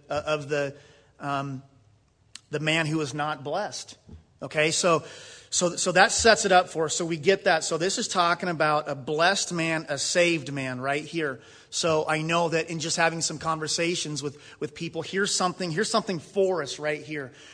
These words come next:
We, um, uh, that we can take, that we can take, uh, comfort in knowing for ourselves, that we can share with other people about salvation, about being saved. <clears throat>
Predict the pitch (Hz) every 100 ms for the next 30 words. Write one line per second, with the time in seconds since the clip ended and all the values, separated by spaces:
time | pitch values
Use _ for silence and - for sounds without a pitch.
0 | - - 170 165 - 160 151 143 - -
1 | - - - 160 147 165 180 190 165 -
2 | 180 180 170 156 185 185 - 175 170 -
3 | - - 165 - - 196 - 208 180 170
4 | 165 175 180 - 165 143 139 - 175 185
5 | 160 165 196 190 151 - - 185 185 185
6 | 185 - - 170 170 165 170 160 - 180
7 | 170 156 143 - - 147 131 160 175 -
8 | - 165 156 135 147 151 - 131 123 139
9 | 165 175 - - - _ _ - 160 156
10 | 139 - 151 135 123 - _ _ _ _
11 | _ _ _ _ _ _ _ _ - -
12 | - _ _ 226 208 165